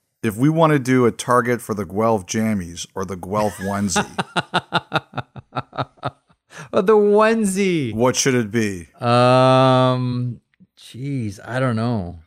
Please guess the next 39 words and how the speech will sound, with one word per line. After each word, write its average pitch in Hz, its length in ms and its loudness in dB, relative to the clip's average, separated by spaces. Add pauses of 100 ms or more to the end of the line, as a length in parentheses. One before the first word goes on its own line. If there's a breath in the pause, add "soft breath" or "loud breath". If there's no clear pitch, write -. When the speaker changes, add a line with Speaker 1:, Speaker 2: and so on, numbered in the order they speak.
(140)
Speaker 1:
I 120 80 2
think 151 120 4
it's 147 100 4
gotta 147 200 6
be 135 140 6
a 131 60 6
bigger 127 280 4
number 123 300 4
than 113 160 2
the 113 80 0
beard, 98 280 -4
'cause 101 100 -4
the 117 80 2
beard 151 260 2
was 160 120 -2
going 147 280 4
off 127 240 4
anyway. 104 500 -4 (880)
And 120 100 4
we 127 80 8
gotta 135 260 4
set 131 360 2
the, 120 340 2
it'll 117 160 2
be 113 140 2
Bloorview 123 460 2
Children's 117 360 0
Hospital, 104 480 -2
I 95 100 -4
assume, 95 340 -6
again. 92 320 -8
We'll 123 140 0
figure 127 340 0
out 110 200 2
which 104 220 -6
charities 92 440 -6
it's 82 140 -8
gonna 90 200 -10
be. 87 320 -18